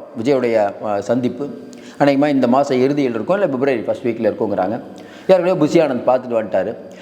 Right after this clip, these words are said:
என்ன சிக்கல்னா இப்ப அது வ-, அதுக்கு வந்து அனுமதி கொடுப்பாங்களா இல்லையா? ஏற்கனவே வேலூர் கோட்டைக்கு பக்கத்துல வைக்கலாம்னு சொன்னாங்க பொழுது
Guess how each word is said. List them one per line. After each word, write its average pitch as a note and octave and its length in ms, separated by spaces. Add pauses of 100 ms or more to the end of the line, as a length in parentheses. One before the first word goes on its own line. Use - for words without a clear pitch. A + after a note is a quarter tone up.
(120)
என்ன F#3 220
சிக்கல்னா F3+ 440
இப்ப F3+ 180
அது C3 120
வ-, B2+ 240
அதுக்கு B2+ 260
வந்து C3+ 160
அனுமதி D3+ 300
கொடுப்பாங்களா B2 480
இல்லையா? G#2+ 320 (580)
ஏற்கனவே E3 360
வேலூர் E3 300
கோட்டைக்கு D#3+ 340
பக்கத்துல B2+ 340
வைக்கலாம்னு A#2+ 360
சொன்னாங்க A2 440
பொழுது A#2 420